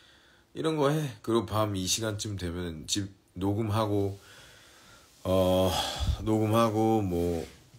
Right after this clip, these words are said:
뭐, 공부하고, 어, 뭐, 사업 관련된, 음악 관련된 모든 거 하-, 하고 나면 딱 이 시간 돼. 이 시간 되면은, 요즘에는 라이브를 해.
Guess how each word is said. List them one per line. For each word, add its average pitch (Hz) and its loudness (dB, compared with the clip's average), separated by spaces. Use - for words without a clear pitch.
뭐, 82 -6
공부하고, 107 0
어, 80 -6
뭐, 78 -6
사업 120 2
관련된, 87 2
음악 107 0
관련된 95 0
모든 123 0
거 120 2
하-, 123 0
하고 127 -2
나면 123 -4
딱 123 -2
이 95 -4
시간 90 -2
돼. - -14
이 95 -4
시간 107 2
되면은, 120 0
요즘에는 101 -2
라이브를 80 -8
해. 60 -8